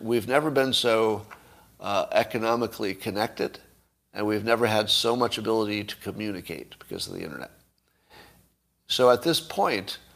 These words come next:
we may have reached a point where, for the first time, uh, economic sanctions could be a, a kill shot in a way that they never could have been before. Or, or it, it might be in the future, but we're not there yet.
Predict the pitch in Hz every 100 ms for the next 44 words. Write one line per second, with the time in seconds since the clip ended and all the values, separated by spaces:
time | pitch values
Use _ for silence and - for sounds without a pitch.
0 | - _ 113 113 127 151 139 147 - 110
1 | 113 120 - 110 101 - 110 104 - 170
2 | - - 175 160 - - - _ _ _
3 | _ _ _ _ _ _ - 98 90 107
4 | 110 110 110 107 - 110 110 104 107 101
5 | - - 98 101 92 - - 92 - 95
6 | 85 - - - - _ _ _ _ _
7 | _ _ _ _ _ _ _ _ _ _
8 | _ _ 123 135 127 117 120 120 107 98
9 | 101 98 110 107 104 101 110 101 90 -
10 | 78 73 - - - - - 180 120 104
11 | 143 - _ _ _ _ - 120 101 85
12 | 147 - - _ _ _ _ _ _ _
13 | _ _ _ _ _ _ _ 107 98 95
14 | 98 107 98 98 87 87 117 101 90 85
15 | 85 - 87 78 78 73 50 -